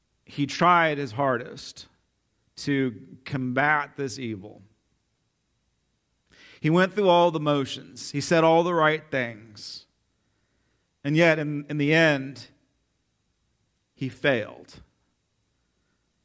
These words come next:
I'm not talking about Faust.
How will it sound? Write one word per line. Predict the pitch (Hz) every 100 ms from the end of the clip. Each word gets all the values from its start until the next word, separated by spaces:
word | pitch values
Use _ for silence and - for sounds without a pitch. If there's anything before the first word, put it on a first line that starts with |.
| _ _ _ _ _ _ _ _ _ _ _ - _ -
I'm |
not | 113 110
talking | 120 117
about | 117 117 -
Faust. | 117 101 107 - -